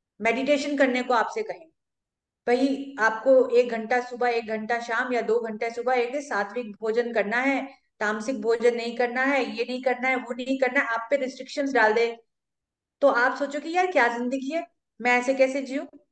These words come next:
और ये time क्या है, ये, ये तो modern time है, मैं ऐसे कैसे जीऊं? तो it's,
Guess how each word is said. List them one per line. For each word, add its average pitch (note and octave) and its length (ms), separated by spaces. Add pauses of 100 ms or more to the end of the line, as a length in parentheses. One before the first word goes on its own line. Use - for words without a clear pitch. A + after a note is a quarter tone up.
(120)
और G#3+ 100
ये A#3+ 120
time C4 340
क्या C#4+ 140
है, D#4 140 (140)
ये, A3+ 320
ये B3 80
तो C4 100
modern B3 560
time C4 400
है, C#4 80 (140)
मैं A3+ 140
ऐसे A#3 220
कैसे C4+ 280
जीऊं? C4+ 260 (1200)
तो D#4 120
it's, - 600